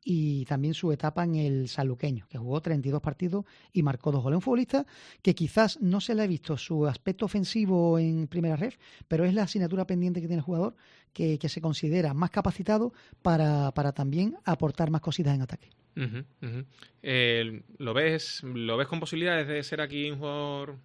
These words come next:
Speaker 1: Lo veo en el sentido de, de que se tiene que aclimatar, tiene
Speaker 2: Ujú.
Speaker 1: que bajar algunas veces pulsaciones quizás para no cometer esos errores con el balón, en perder el velo-, perder balones,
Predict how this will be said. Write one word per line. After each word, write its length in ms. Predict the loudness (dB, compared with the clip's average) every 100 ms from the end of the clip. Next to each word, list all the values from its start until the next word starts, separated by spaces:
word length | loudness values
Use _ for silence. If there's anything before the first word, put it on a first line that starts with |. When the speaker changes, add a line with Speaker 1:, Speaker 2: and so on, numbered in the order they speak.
| _ -4
Speaker 1:
Lo 180 | 0 2
veo 440 | 4 4 4 2
en 100 | 2
el 80 | 0
sentido 400 | -2 0 2 4
de, 640 | 4 4 4 4 4 2
de 120 | 0
que 100 | -4
se 100 | -2
tiene 160 | 0 2
que 60 | 4
aclimatar, 520 | 4 4 6 4 0
tiene 260 | 0 2 4
Speaker 2:
Ujú. 60 | 4
Speaker 1:
que 840 | 4 6 6 6 6 4 4 2
bajar 400 | 0 -2 -2 0
algunas 260 | 0 2 2
veces 480 | 0 -2 0 0 0 -6 -8 -2
pulsaciones 560 | 0 -2 -2 0 0
quizás 380 | -4 -2 0 0 -6 _ _
para 220 | -2 0
no 120 | 0 0
cometer 460 | 0 0 0 0
esos 240 | 0 -2 -2
errores 320 | 0 0 -2
con 160 | -2
el 80 | -2
balón, 580 | 0 2 2 2 2 0
en 320 | 0 0 -2
perder 280 | -2 -2 -2
el 60 | 0
velo-, 280 | 2 2 0 -4 -4
perder 240 | -2 -2
balones, 400 | 0 2 2 2